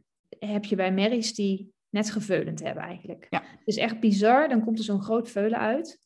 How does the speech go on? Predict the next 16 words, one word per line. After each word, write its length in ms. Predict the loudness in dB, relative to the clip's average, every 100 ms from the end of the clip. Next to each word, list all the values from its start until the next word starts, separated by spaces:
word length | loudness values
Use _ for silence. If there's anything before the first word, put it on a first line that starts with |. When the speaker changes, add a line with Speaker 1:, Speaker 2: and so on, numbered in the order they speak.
| _
Speaker 1:
van 180 | -12 -6
vijftig 360 | -6 -6 -6
kilo. 500 | 0 4 4 2 -4 -18 -20 -20 -12
En 140 | -2 0
dan 140 | 2
is 140 | 2 0
die 120 | 2
baarmoeder 520 | 2 2 0 -2 0
dus 240 | 0 0
na 180 | -2 -2
zeven 340 | 0 -2 -2 -6
tot 160 | -8
twaalf 360 | -2 0 0 2
dagen 400 | 0 0 -2 -2
alweer 320 | -2 0 0
zover 600 | 0 -2 0 0 -2